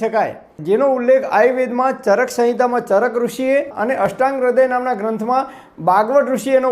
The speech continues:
ઉલ્લેખ કરેલો છે, એનું પ્રમાણ આપેલું છે. તો આજે આપણે આ વીડિયોની અંદર ચર્ચા કરીએ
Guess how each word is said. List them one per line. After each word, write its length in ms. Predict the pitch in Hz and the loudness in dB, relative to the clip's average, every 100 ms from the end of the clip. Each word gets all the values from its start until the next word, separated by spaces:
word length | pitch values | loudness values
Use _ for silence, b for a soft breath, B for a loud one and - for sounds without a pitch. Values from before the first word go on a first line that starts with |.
| 214 | 0
ઉલ્લેખ 280 | 214 247 247 | 2 2 2
કરેલો 320 | 226 214 208 180 | 2 2 2 0
છે, 80 | 190 | 0
એનું 140 | 262 233 | 0 0
પ્રમાણ 320 | 214 247 254 | 0 2 2
આપેલું 320 | 226 226 196 160 | 0 0 -2 -2
છે. 80 | 156 B B - | -6 B B -2
તો 120 | 254 | 2
આજે 180 | 190 220 | 2 2
આપણે 180 | 262 262 | 0 2
આ 80 | 254 | 0
વીડિયોની 340 | 220 233 254 247 | -4 -6 -6 -4
અંદર 140 | 247 233 | -4 -2
ચર્ચા 260 | 226 254 247 | -2 0 0
કરીએ 240 | 247 247 | 0 2